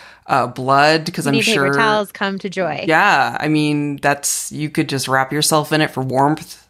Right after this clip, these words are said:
Speaker 1: I got a lot.
Speaker 2: Yeah,
Speaker 1: Come
Speaker 2: that's
Speaker 1: over. Come
Speaker 2: important.
Speaker 1: on over.
Speaker 2: Hey, paper towels are technically sterile. You could have, like, a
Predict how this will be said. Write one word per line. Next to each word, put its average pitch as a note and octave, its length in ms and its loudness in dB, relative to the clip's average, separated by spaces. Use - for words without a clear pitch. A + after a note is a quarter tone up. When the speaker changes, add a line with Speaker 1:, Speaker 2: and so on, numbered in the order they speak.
Speaker 1:
I C3+ 80 -6
got A#2+ 160 -2
a - 80 -4
lot. - 340 -2
Speaker 2:
Yeah, F3 180 0
Speaker 1:
Come D4+ 140 2
Speaker 2:
that's B2+ 100 0
Speaker 1:
over. B2 220 0
Come A#2+ 60 0
Speaker 2:
important. G#3 260 2
Speaker 1:
on G#3+ 100 4
over. F3 360 0
Speaker 2:
Hey, F4 160 2
paper B3+ 280 -2
towels F4+ 300 2
are D4+ 60 2
technically C4+ 420 -2
sterile. F#3+ 400 2
You G3 120 -2
could C4 180 0
have, A3+ 200 -2
like, G#3 180 -2
a E3+ 220 0